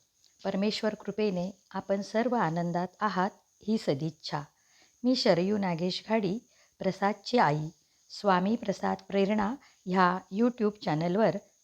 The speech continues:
<clears throat> आपण आज ऐकणार आहात परमेश्वराची डबल कृपा. स्पॅस्टिक सोसायटीच्या नर्सरीत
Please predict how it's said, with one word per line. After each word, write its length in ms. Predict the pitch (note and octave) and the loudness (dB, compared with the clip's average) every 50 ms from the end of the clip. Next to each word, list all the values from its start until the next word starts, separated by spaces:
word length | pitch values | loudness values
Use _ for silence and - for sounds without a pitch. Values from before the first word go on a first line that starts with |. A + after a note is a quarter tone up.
| _ - | _ 2
<clears throat> 180 | - E4 E4 A3 | 6 8 8 8
आपण 320 | - F3 E3+ - F3 F3+ - - - | 8 4 0 -2 -2 -4 -4 -2 -2
आज 220 | F3 F3 E3 - - - | -2 -2 -2 -4 -8 -10
ऐकणार 400 | E3 D3+ - E3 F#3 G3+ G3 F#3 | -10 -10 -8 -6 -4 -2 -2 0
आहात 300 | F#3 G3 F#3+ F3 F3 A3+ - - - - - - _ _ - | 0 0 2 2 2 0 0 -4 -20 -20 -20 -20 _ _ -4
परमेश्वराची 960 | F#3 E3 E3 D#3+ F3+ A3 A3+ - - F3+ D#3 D#3 D3+ D3+ - - - A3 C4+ D4 - _ _ _ - - | -2 -2 0 0 0 0 0 0 0 0 2 2 0 0 -2 -4 -4 -4 -4 -4 -6 _ _ _ -4 -2
डबल 260 | E3+ D3 F3+ G3 G#3+ - | 0 2 2 2 0 0
कृपा. 340 | - D3 - - D3+ D3 D3 - _ _ _ _ _ _ _ _ - - - _ - | -6 -8 -8 -8 -10 -14 -14 -16 _ _ _ _ _ _ _ _ -20 -20 -20 _ -14
स्पॅस्टिक 500 | - - - D#3+ D#3 - - - A3+ - | -4 0 2 2 2 0 -2 -6 -6 -4
सोसायटीच्या 720 | - - G3+ F#3+ - A3 G#3 G3+ - G#3+ G3 - G#3+ G3+ | -2 -2 -2 -2 0 -2 -2 -2 -2 -4 -6 -4 -4 -2
नर्सरीत 640 | G3+ E3+ D#3 D#3+ - - G#3+ F#3 F3 G3 G#3 - | 0 -2 -2 -2 -4 -4 -2 -2 -2 -2 -4 -4